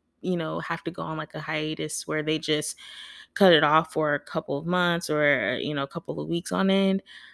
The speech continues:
But me, I just, I know personally that God has given me the purpose in creating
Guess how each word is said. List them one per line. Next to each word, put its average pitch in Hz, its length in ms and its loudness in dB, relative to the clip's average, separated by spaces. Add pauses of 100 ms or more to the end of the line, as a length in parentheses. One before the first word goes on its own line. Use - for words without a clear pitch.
(100)
But 165 180 4
me, 165 520 -4
I 160 120 -8
just, 165 340 -2 (680)
I 175 100 2
know 170 600 0 (600)
personally 170 640 0
that 143 200 -4
God 156 180 -4
has 160 160 -4
given 160 320 0
me 160 80 -2
the - 80 -4
purpose - 460 -6
in 165 160 -4
creating 175 840 4